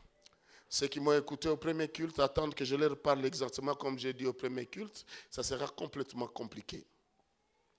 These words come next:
Mais laissez-moi toucher les points essentiels. Écoutez, dans la prophétie, quand vous lisez la Bible, il faut la lire avec les yeux ou la compréhension des prophètes. Parce que celui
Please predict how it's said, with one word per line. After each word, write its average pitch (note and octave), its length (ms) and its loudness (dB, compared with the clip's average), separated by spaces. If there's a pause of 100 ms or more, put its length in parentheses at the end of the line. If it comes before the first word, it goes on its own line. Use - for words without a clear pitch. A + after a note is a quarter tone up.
(360)
Mais D3 100 6
laissez-moi E3 380 4
toucher D3+ 280 4
les C3+ 80 0
points C3 220 -2
essentiels. A2 680 -4 (180)
Écoutez, F#3+ 400 2 (1500)
dans F3 260 8
la A3 160 6
prophétie, C4 1120 4 (200)
quand A3 200 4
vous G3+ 120 -4
lisez F#3+ 260 2
la F3 120 8
Bible, F#3 480 -4 (420)
il D#3+ 80 -2
faut G#3+ 140 2
la G3 140 10
lire G#3 400 2
avec F3 340 4
les C#3 540 4
yeux F#3+ 200 6
ou E3 560 0 (600)
la C#3+ 240 4
compréhension E3 760 6
des D3 100 6
prophètes. - 600 -4
Parce G3+ 180 6
que G#3+ 120 4
celui B3 360 8